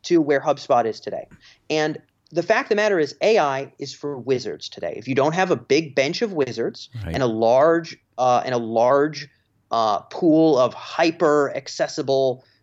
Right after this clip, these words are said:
Speaker 1: powerfully useful data, which you, you almost certainly don't have if you don't have a huge bench of wizards,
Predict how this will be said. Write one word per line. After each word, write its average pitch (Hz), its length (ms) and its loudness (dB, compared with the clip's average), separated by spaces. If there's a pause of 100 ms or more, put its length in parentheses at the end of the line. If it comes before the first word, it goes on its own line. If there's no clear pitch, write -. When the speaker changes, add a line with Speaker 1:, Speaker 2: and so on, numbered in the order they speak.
(100)
Speaker 1:
powerfully 165 520 0
useful 147 500 -4
data, 139 380 2
which 139 200 -4
you, 113 180 -10
you 120 200 -4
almost 139 400 0
certainly 143 300 0
don't 131 160 0
have 131 220 -2
if 120 120 -8
you 135 60 -4
don't - 100 -2
have 127 140 -2
a 113 40 0
huge 135 320 -2
bench 127 220 0
of 107 100 -2
wizards, 110 440 0